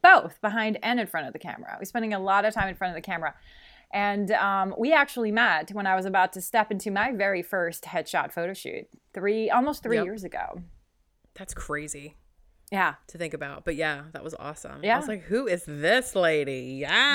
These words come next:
Speaker 1: I'm like, "Who is
Speaker 2: queen.
Speaker 1: this
Speaker 2: I mean,
Speaker 1: lady?"
Speaker 2: to be fair, I do love all of my clients, um, for their, all, for, for everything they bring, because they're so, I mean, because people are so dramatically different and amazing, and it's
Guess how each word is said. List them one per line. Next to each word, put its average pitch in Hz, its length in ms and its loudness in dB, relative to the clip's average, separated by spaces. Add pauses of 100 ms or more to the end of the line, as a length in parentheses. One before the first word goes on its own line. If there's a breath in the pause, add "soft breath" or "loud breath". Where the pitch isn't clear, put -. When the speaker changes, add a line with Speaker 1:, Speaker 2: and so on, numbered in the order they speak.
Speaker 1:
I'm 262 80 4 (140)
like, 277 120 2
"Who 427 60 4 (140)
is 294 60 6
Speaker 2:
queen. 226 140 4
Speaker 1:
this 359 220 10
Speaker 2:
I - 20 -2
mean, 233 140 4
Speaker 1:
lady?" 185 840 2 (520 soft breath)
Speaker 2:
to 302 160 0
be 294 120 0
fair, 277 220 8
I 233 80 8
do 233 180 -4
love 196 300 2
all 170 160 4
of 175 60 -4
my 160 120 -2
clients, 160 760 -8
um, 147 360 -6 (400)
for 165 200 2
their, 147 420 4
all, 160 200 4
for, 170 280 2
for - 160 0
everything 180 280 2
they 165 100 2
bring, 165 340 2
because 175 280 -4
they're 156 80 -4
so, 165 320 0
I 165 80 -2
mean, 156 140 -6
because 165 300 4
people 165 220 -2
are 170 80 -2
so 170 180 -4
dramatically 156 480 -8
different 156 420 -8
and 156 120 -12
amazing, 156 400 -10
and 160 60 -12
it's 156 100 -16